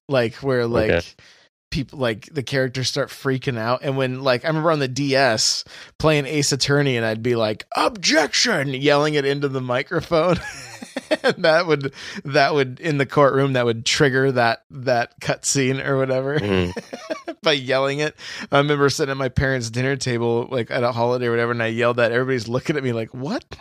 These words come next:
Speaker 1: <laughs> is going on right now?"
Speaker 2: Wrong with you, boy?
Speaker 1: <laughs> So, but yeah, once I tried Ace Attorney, I couldn't put it down.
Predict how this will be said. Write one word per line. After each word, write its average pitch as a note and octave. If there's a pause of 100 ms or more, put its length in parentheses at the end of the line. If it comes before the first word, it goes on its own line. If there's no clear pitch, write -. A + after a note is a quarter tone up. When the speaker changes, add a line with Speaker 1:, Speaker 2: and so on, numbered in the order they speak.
(120)
Speaker 1:
<laughs> -
is -
going D3
on C#3+
right -
now?" -
Speaker 2:
Wrong D3
with -
you, C#3
boy? C3
Speaker 1:
<laughs> - (880)
So, B2+ (300)
but E3+
yeah, D3+
once E3+
I D#3+
tried D3
Ace C#3+
Attorney, C3
I A#2+
couldn't A#2+
put -
it D2+
down. C#2+